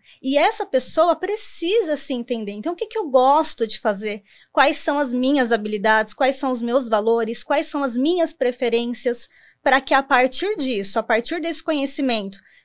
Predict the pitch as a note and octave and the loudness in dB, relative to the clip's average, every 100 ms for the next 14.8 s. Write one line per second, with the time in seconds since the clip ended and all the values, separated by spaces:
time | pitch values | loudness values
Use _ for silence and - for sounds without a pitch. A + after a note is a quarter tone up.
0 | - E4 F4 C#4 A3 F#3+ - - A#3 - | -6 0 4 6 4 0 -10 -4 -4 2
1 | A#3 A3 A3 - D4 C#4+ A#4+ G#4 F4+ D4+ | 4 4 2 0 4 6 6 0 0 0
2 | C#4+ B3+ A3+ A3+ A3+ B3 - _ _ _ | 2 2 2 4 4 4 2 _ _ _
3 | G#3+ A3 A#3+ A#3 A3+ A#3 A#3 G#3 F#3+ A#3+ | -6 0 0 2 2 0 0 -4 -4 -4
4 | C#4 A#3+ A#3 A#3 C#4 - A#3+ G3+ A#3 F4+ | 0 0 0 4 4 4 -2 0 2 2
5 | B4 D#4+ D4+ C4+ C4+ - A#3+ B3 - B3 | 2 2 4 2 0 0 -2 -4 0 4
6 | A#3 G4+ - - - - B3 B3 C#4+ C#4+ | 6 4 0 -20 -12 2 2 4 2 2
7 | - C4+ C4+ A4 - D4 C#4 C4+ A3+ G#3+ | 0 0 2 0 0 -2 0 0 0 0
8 | G3+ G#3 D#4 F4 F#4 _ _ - C4+ C4 | 0 0 0 -2 -8 _ _ -2 2 2
9 | D4+ D4+ C4+ C4+ - C#4 G#4+ E4+ D4+ D#4 | 2 2 2 0 -2 -2 0 0 0 -2
10 | D4+ C4+ C4+ - C4 - A#3+ D4 F#4 A#4+ | -6 -6 -6 -6 -6 -4 -2 -2 -4 -4
11 | F#4 D#4 E4 F4 - D#4+ A#3 D#4 F4 - | -2 -2 0 -4 -2 -6 -2 -4 -4 -16
12 | - A#3 F#4 F4+ A4 - D4 D4+ A#4+ - | -4 0 0 0 -2 0 4 4 2 -2
13 | - D4+ F4+ G3+ E3+ - G#3+ A#3 C4 C4 | 0 0 0 -2 -6 -8 -2 0 0 0
14 | C4 A#3+ F#4 C#4 C#4 C#4+ C#4 - | 4 4 4 0 -2 -8 -8 -14